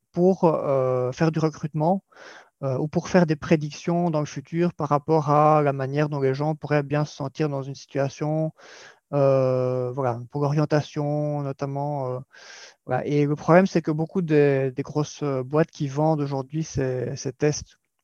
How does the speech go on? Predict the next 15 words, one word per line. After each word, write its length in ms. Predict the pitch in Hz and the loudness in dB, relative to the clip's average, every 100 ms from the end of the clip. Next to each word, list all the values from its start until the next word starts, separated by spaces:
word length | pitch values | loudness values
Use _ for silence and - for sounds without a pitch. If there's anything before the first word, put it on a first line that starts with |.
| _ _ | _ _
aux 160 | 131 131 | -12 -12
entreprises, 640 | 131 - - 175 190 - _ - - - _ - | -12 -16 -6 -4 -4 -6 _ -20 -20 -20 _ -4
euh, 300 | 131 127 123 | -2 -2 0
ne 80 | 147 | 2
respectent 400 | 156 - 151 - | 4 2 -2 -2
absolument 440 | 135 - 135 127 | -2 -4 -6 -4
pas 140 | 151 156 | -2 -2
cette, 300 | - 123 131 | -2 -10 -6
euh, 240 | 127 123 | -6 -6
cette 180 | - - | -10 -12
recommandation. 600 | 139 135 131 131 - 190 | -10 -8 -6 -6 -2 0
Ils 180 | 147 143 | 0 0
ont 60 | |
monté 360 | 147 160 156 | 0 0 4
tout 100 | 175 | 2